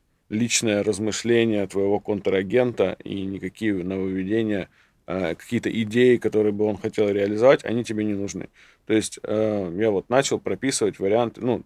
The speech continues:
то есть, когда ты табачный бренд, у тебя все просят дегустации. До недавнего времени мы всем отказывали, сейчас мы начинаем интегрировать, да, эту историю, м, выделять людям продукт,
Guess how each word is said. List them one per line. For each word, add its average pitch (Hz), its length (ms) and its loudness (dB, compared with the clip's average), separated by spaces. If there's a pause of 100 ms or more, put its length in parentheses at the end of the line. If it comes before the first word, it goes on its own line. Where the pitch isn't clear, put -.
то - 80 -16
есть, - 200 -20
когда 110 260 4
ты - 80 -10
табачный 113 400 2
бренд, 147 260 4
у - 40 -18
тебя 98 140 -2
все 123 180 0
просят 104 400 -2
дегустации. 95 600 -4
До 85 120 -6
недавнего 101 440 0
времени 101 400 0
мы 95 120 -4
всем 104 260 -4
отказывали, 147 560 2
сейчас - 400 0
мы 101 200 -6 (680)
начинаем 127 520 4
интегрировать, 113 720 0
да, 117 180 6
эту 104 240 0
историю, 135 640 4
м, 98 320 -6
выделять 110 540 0
людям 98 340 -4
продукт, 107 480 -2